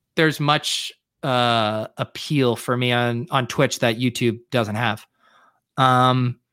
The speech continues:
all right, Brian, any, any other final plugs here as we, uh, we bid adieu? I think now that you've told people they're gonna get content next Wednesday, uh, now you have to do it.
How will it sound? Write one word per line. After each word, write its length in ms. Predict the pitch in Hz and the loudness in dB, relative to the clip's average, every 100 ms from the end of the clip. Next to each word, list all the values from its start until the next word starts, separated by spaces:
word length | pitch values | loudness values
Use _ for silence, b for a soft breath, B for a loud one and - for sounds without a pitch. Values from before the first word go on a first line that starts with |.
| _ _ - _ - | _ _ -20 _ 2
all 80 | 170 | 4
right, 220 | 139 117 - _ _ _ _ | 4 0 -8 _ _ _ _
Brian, 440 | 165 160 156 160 - _ | 2 4 4 0 -4 _
any, 420 | - 156 156 156 - | -6 -2 -2 -2 0
any 160 | 165 160 | 4 4
other 160 | 156 | 4
final 320 | - 156 151 | 4 2 2
plugs 320 | 143 156 147 - | 2 0 0 0
here 180 | 160 | 2
as 160 | 147 135 | 2 0
we, 280 | 143 135 135 | 0 0 2
uh, 400 | 131 127 127 - | 2 2 0 0
we 100 | 143 | -2
bid 200 | 135 147 | 0 2
adieu? 320 | 143 143 147 | 2 2 4
I 80 | 139 | 2
think 200 | 135 170 | 2 0
now 220 | 151 170 | 0 0
that 160 | 180 160 | 0 -4
you've 100 | 156 | -6
told 220 | 175 170 | -4 -4
people 240 | 160 147 | -4 -4
they're 100 | 139 | -4
gonna 140 | 135 139 | -2 -2
get 220 | 139 - | -2 -2
content 480 | 143 143 139 143 117 | 0 0 0 -2 -2
next 240 | 127 - | -6 -4
Wednesday, 500 | 135 131 120 123 117 | -4 -4 -2 0 0
uh, 200 | 117 117 | 0 0
now 160 | 117 120 | 0 0
you 120 | 120 | 0
have 160 | 123 110 | -2 -4
to 60 | 110 | -6
do 140 | 110 | -6
it. 100 | 107 | -6